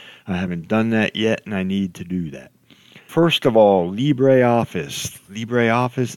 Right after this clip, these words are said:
is a compatible program to Microsoft Office. However, it's free. It does everything Microsoft Office does. I use it to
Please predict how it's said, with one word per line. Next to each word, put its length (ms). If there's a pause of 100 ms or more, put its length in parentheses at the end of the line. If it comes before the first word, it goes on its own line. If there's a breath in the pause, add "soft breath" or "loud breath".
is 260
a 280
compatible 760
program 720
to 360
Microsoft 760
Office. 520 (560 loud breath)
However, 420
it's 180
free. 440
It 120
does 220
everything 440
Microsoft 760
Office 400
does. 480
I 140
use 380
it 240
to 580